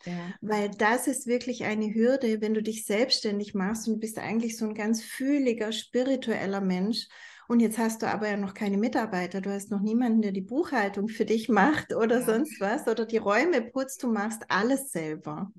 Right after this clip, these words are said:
Speaker 2: ja. Und vielleicht hast du noch nebenher einen anderen Job, der dir noch ein Gehalt sichert, vielleicht hast du noch Kinder zu Hause, das ist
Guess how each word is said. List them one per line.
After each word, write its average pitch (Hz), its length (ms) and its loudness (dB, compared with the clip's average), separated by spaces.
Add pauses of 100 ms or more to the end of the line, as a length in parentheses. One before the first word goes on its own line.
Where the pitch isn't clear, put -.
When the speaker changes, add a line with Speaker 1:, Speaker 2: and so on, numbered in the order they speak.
Speaker 2:
ja. 180 360 -4 (540)
Und 226 160 4
vielleicht 208 360 2
hast 220 240 0
du 247 40 4
noch 214 200 4
nebenher 226 460 2
einen 185 120 0
anderen 254 420 -2
Job, 277 300 -2
der 208 140 0
dir 208 140 -2
noch 202 160 0
ein 196 100 0
Gehalt 180 440 -4
sichert, 285 380 -2
vielleicht 214 340 -4
hast 202 200 -4
du 208 80 -2
noch 190 200 0
Kinder 247 380 0
zu 240 180 -2
Hause, 220 320 -2
das 190 180 -6
ist 196 180 -12